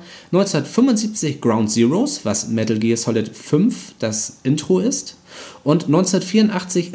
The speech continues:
The Phantom Pain, also Metal Gear Solid fünf, jetzt für die PlayStation vier. neunzehnhundertfünfundneunzig Metal Gear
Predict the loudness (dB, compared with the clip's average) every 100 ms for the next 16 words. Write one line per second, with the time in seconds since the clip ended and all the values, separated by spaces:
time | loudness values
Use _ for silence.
0 | -2 -2 0 0 2 2 2 0 -2 -4
1 | -2 0 2 4 4 2 0 0 0 0
2 | 0 2 0 -4 -2 -2 -2 -8 -4 -4
3 | -4 -6 -6 -4 -4 -6 -2 0 -2 -6
4 | _ _ -20 -18 -10 0 2 2 0 0
5 | 2 4 4 0 0 -2 -2 0 2 4
6 | 2 4 4 4 2